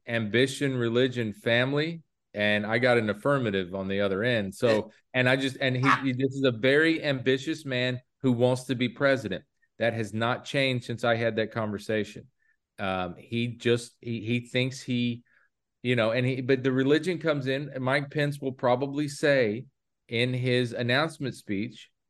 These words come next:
or his video, or probably both, that, you know, he and his, his wife pr-, and his family prayed on this, and he feels that God has advised him to run for president.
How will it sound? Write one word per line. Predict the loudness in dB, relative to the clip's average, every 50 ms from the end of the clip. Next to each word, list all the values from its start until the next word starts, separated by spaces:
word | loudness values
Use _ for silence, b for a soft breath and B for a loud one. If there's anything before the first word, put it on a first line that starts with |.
| _ _ _ -2
or | 0 0 2
his | 2 0 2
video, | 4 4 4 4 4 4 2 2 0 -2 -2
or | -2 -2 -2 -2
probably | -4 -4 0 0 2 2 2 2
both, | 2 2 2 0 -4 -10 _ _ _ _ _ _ _ _ _
that, | 0 2 2 2 0 -2 -16 _ _ _ _ _
you | -10 -8 -4
know, | -2 -2 -2 -2
he | -2 0 2 2 2 2 2
and | 0 0 0 0
his, | -2 -2 -4 -6 -10 -16 -12 -6
his | -2 -2 0 -2 0
wife | 0 2 4 4 4 2 0 -4 -14 -20 _ _ _ _ _ _ _ _ _ _
pr-, | -4 -2
and | 0 0 0
his | -2 -2
family | 0 0 0 2 2 0 -4
prayed | -4 -6 -6 2 4 4 6 6 6
on | 4 4 2 0
this, | -2 -2 -4 -4 -6 -10 -14
and | -8 -8 -8 -6 -4
he | -4 -6 -6
feels | -6 0 2 4 6 6 4 4 0 -4 _ _ _ _ _ _ _ _ _ -2
that | 0 0 0 0 -4 -4 -2
God | 0 0 2 2 4 2 2 0 -4 -12 -6
has | -2 -2 -2 -2 -2
advised | -6 -6 0 0 0 2 2 0 -2 -4 -8 _ -6
him | -4 -2 0 0 -2 -2 -6 -10 -12 _ _ _ _ _ _ _ _ _ _ _ _ _ _ _
to | -4 0
run | 2 4 4 4 2
for | -2 -6 -6
president. | 0 4 4 4 4 2 -2 -6 -8 -8